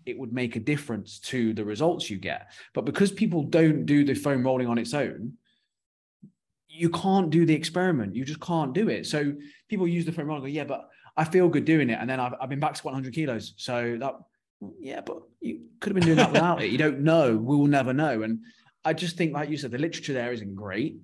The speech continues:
Um, yes, they might make you feel good and all this sort of stuff. And he did concede, to be fair. He said, "Yeah, most people just roll around on it, having a natter, and they're not really gonna get benefit from it. Like, you need to do it properly." And which is, again, is true. And that's my whole thing with it, is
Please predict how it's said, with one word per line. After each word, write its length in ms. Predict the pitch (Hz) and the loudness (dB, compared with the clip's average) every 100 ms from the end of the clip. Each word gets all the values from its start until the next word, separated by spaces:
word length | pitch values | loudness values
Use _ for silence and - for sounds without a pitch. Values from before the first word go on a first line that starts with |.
| - _ _ _ _ _ _ - | -20 _ _ _ _ _ _ -2
Um, 280 | 135 135 120 | 0 0 0
yes, 220 | 135 160 | -4 -2
they 100 | 165 | -2
might 100 | 135 | -2
make 140 | 113 | -2
you 80 | 117 | -6
feel 200 | 117 98 | -8 -8
good 200 | 92 107 | -6 -4
and 80 | 110 | -2
all 60 | 110 | -2
this 100 | 117 | -6
sort 100 | - | -8
of 60 | |
stuff. 280 | - 90 - - - | -10 -12 -12 -18 0
And 80 | 190 | 4
he 80 | 208 | 6
did 180 | 254 - | 4 4
concede, 520 | 165 147 - 156 151 | 2 2 4 4 4
to 60 | |
be 80 | 120 | -2
fair. 160 | 104 101 | -2 -4
He 40 | |
said, 140 | 101 113 | 0 2
"Yeah, 100 | 113 | 4
most 240 | 123 123 | 2 2
people 140 | 113 107 | -4 -8
just 180 | 104 104 | -6 -4
roll 160 | 110 | -2
around 260 | 107 110 104 | -2 -2 -4
on 80 | 101 | -6
it, 100 | 104 | -6
having 200 | 113 107 | -6 -4
a 40 | |
natter, 360 | 113 113 - 107 | -4 -4 -6 -8
and 120 | 104 | -6
they're 60 | 110 | -6
not 180 | 110 104 | -6 -8
really 180 | 107 98 | -8 -6
gonna 140 | 95 | -6
get 80 | 85 | -2
benefit 240 | 120 104 | -2 -2
from 100 | 90 90 | -8 -16
it. 60 | |
Like, 120 | 95 | -10
you 100 | 110 | -4
need 220 | 110 113 113 | 0 0 0
to 60 | |
do 60 | 98 | -6
it 100 | 80 | -2
properly." 380 | 135 113 92 - | -2 -2 -8 -12
And 120 | 101 92 | -12 -10
which 100 | 110 | -10
is, 160 | 101 101 | -10 -8
again, 180 | 113 92 | -6 -6
is 120 | 92 | -6
true. 240 | - 90 | -6 -6
And 80 | 95 | -6
that's 160 | 95 - | -6 -6
my 180 | 98 95 | -4 -4
whole 140 | 92 | -4
thing 180 | 107 98 | -6 -6
with 120 | 90 | -4
it, 120 | 95 | -4
is 220 | 101 95 | -4 -8